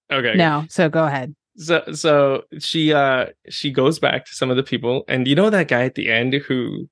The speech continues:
Speaker 1: doesn't have very much, but he teaches people French to,
Speaker 2: Yes.
Speaker 1: or turn, turn to read French at the end. He's kinda,
Speaker 2: Yes.
Speaker 1: I think she described him as the guy who took, like, months just to approach him, slowly get to know him,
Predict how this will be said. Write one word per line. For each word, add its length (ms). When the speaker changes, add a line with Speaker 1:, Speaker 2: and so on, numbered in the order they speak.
Speaker 1:
doesn't 220
have 160
very 180
much, 260
but 80
he 60
teaches 340
people 460
French 440
to, 40
Speaker 2:
Yes. 320
Speaker 1:
or 100
turn, 460
turn 200
to 120
read 220
French 320
at 160
the 80
end. 100
He's 120
kinda, 200
Speaker 2:
Yes. 400
Speaker 1:
I 80
think 240
she 80
described 420
him 80
as 140
the 80
guy 240
who 460
took, 280
like, 240
months 520
just 320
to 100
approach 420
him, 400
slowly 760
get 180
to 100
know 160
him, 420